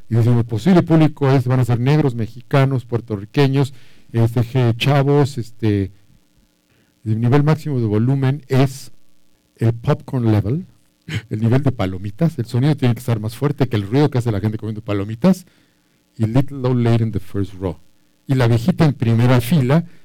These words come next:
que le duelen los oídos. Esos son los parámetros de los volúmenes, por ejemplo, dentro de sus sistemas. Y claro, esos sistemas implican reglas que no pueden ser violadas, porque ponen en peligro la inversión. El otro es el aventurarse.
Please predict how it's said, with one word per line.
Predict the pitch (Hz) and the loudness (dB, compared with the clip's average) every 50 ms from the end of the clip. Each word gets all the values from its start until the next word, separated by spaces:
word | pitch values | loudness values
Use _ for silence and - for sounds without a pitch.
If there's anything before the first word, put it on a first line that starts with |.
| - - - | -20 -10 -4
que | - 131 | 0 2
le | 123 127 117 | 2 2 4
duelen | 123 143 139 139 135 | 4 4 4 4 4
los | 120 113 - - | 2 0 0 0
oídos. | 120 104 98 78 - - - - - - - - - _ _ _ _ _ _ - | 2 2 2 0 -4 -8 -14 -16 -20 -20 -20 -20 -20 _ _ _ _ _ _ 0
Esos | 165 156 - | 0 0 2
son | - 180 175 | 2 2 4
los | 160 147 131 120 | 4 2 2 -2
parámetros | - - 131 120 123 131 135 135 123 - 143 151 131 110 | -4 0 2 4 4 4 4 2 2 2 2 0 2 2
de | 120 120 | 2 2
los | 113 117 107 | 2 2 2
volúmenes, | 113 127 131 151 160 143 127 98 87 82 76 - - | 2 4 4 4 4 4 4 2 0 -4 -8 -10 -10
por | - 95 90 | -10 -8 -8
ejemplo, | 92 - - 101 90 82 - - - _ _ _ _ _ _ _ _ _ _ _ - | -8 -6 -6 -8 -10 -10 -16 -20 -20 _ _ _ _ _ _ _ _ _ _ _ -6
dentro | - 110 113 110 104 101 | -4 -4 -2 -2 -4 -4
de | 95 | -4
sus | 90 - - - | -6 -10 -18 -20
sistemas. | - 104 - - - - 78 - _ _ _ _ _ _ _ _ - | -20 -20 -18 -16 -18 -18 -18 -20 _ _ _ _ _ _ _ _ -14
Y | - | -4
claro, | - 170 185 190 | 2 4 4 4
esos | 175 - | 4 2
sistemas | - - - 175 165 165 170 - 180 | -2 -4 0 2 4 4 4 2 2
implican | 175 165 - - 135 123 - 139 147 | 0 0 0 0 0 2 2 2 2
reglas | 135 123 117 104 98 101 110 127 120 - | 2 4 2 2 2 0 0 -2 -2 -2
que | - 110 | -4 -4
no | 98 98 113 | -4 -4 -4
pueden | - - 101 98 95 101 101 | -6 -6 -6 -4 -4 -4 -8
ser | 98 - 95 92 | -10 -14 -16 -14
violadas, | 92 104 113 143 170 185 165 107 85 - _ _ _ _ _ _ _ _ _ _ _ - | -10 -6 -2 2 2 2 2 0 -2 -8 _ _ _ _ _ _ _ _ _ _ _ -4
porque | 170 160 - 170 | -2 0 0 0
ponen | 170 - 131 123 120 117 | 0 0 0 0 0 -2
en | 117 113 | -2 -4
peligro | - 110 98 98 98 90 | -4 -4 -2 -2 -4 -4
la | 90 90 | -6 -10
inversión. | 85 90 90 92 - - 127 110 92 _ _ _ _ _ _ _ _ _ _ _ _ _ _ _ _ _ - | -10 -10 -12 -12 -12 -12 -14 -14 -14 _ _ _ _ _ _ _ _ _ _ _ _ _ _ _ _ _ -2
El | - 156 165 175 | 2 4 6 6
otro | 190 180 - - 190 185 175 165 | 4 2 2 2 4 6 6 6
es | 165 160 - - - - - - - | 6 4 2 0 -6 -14 -16 -10 -4
el | 143 127 | 0 2
aventurarse. | 131 127 131 127 - - 135 156 151 127 - - - - | 2 2 2 0 0 0 0 2 2 0 0 -6 -16 -18